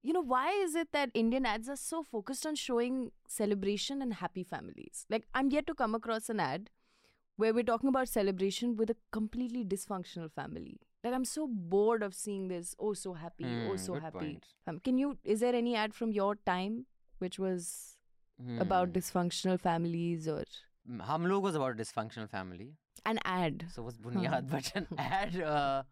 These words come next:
Speaker 2: no, I can't th-, everyone, every ad had to be very happy. "जो अपनी मिसेज से सचमुच करते प्यार, वो प्रेस्टीज से कैसे करें इनकार?" Yeah, no matter how, uh, annoying your child, no one slapped the child. I remember there's so many children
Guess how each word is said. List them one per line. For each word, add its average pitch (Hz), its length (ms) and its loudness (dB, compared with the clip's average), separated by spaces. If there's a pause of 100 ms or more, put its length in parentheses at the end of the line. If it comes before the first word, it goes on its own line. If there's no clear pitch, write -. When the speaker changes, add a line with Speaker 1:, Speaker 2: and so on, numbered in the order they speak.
(1080)
Speaker 2:
no, 170 160 -8
I 165 80 -8
can't - 240 -14
th-, - 120 -18
everyone, 185 440 -12
every 165 220 -8
ad 160 120 -2
had 143 160 -10
to 160 60 -10
be 139 40 -10
very 147 160 -8
happy. 120 360 -6 (440)
"जो 156 280 0
अपनी 151 200 0 (100)
मिसेज 139 220 -2
से 160 200 -6
सचमुच - 400 -4
करते 113 200 0 (120)
प्यार, 90 260 6
वो 135 140 2
प्रेस्टीज 120 480 0
से 170 60 2 (100)
कैसे 104 260 0 (120)
करें 104 100 0
इनकार?" 92 500 -12 (680)
Yeah, 104 460 4
no 131 160 0
matter 147 300 0 (100)
how, 107 160 4 (240)
uh, 92 200 -2 (120)
annoying 117 300 0
your 120 80 0 (100)
child, 104 320 0
no 110 180 -4
one 120 60 -6 (100)
slapped - 380 -6
the - 100 -12
child. 90 320 -8
I 92 160 -8
remember 90 320 -8
there's - 120 -2
so 113 160 -6
many 117 60 -8 (120)
children 95 220 -8